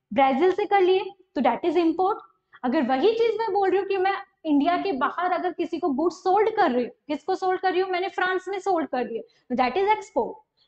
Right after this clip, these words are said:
जब हम sale करते तो export हो गया, जब हम purchase करें तो import हो गया। And last is re-export। अब re-export का क्या मतलब हुआ यहाँ पे, जब हमने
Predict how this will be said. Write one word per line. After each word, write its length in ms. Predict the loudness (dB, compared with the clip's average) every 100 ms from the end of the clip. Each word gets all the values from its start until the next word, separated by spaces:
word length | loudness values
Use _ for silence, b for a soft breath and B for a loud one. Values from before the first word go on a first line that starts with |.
| -4
जब 80 | 2
हम 140 | 2
sale 380 | 2 2 2 4
करते 300 | 2 0 -2
तो 100 | -4
export 400 | -6 -2 0 0
हो 60 | 0
गया, 160 | -2
जब 140 | -2 -2
हम 140 | -2
purchase 360 | -2 -2 -4 -6
करें 240 | -6 -6
तो 100 | -4
import 400 | -6 -6 -6 -4
हो 80 | -6
गया। 120 | -8 B B -4
And 100 | 0
last 260 | 2 4 2
is 380 | 0 -2 0 2
re-export। 840 | 4 4 2 -4 -10 0 2 2 0 _ b -6
अब 120 | -2
re-export 640 | 2 4 2 -2 0 0 2
का 80 | -2
क्या 180 | 0 0
मतलब 360 | 0 0 0
हुआ 120 | 0
यहाँ 240 | -2 -4 -6
पे, 80 | -8 -14 b b -8
जब 160 | 0 2
हमने 340 | 4 2 0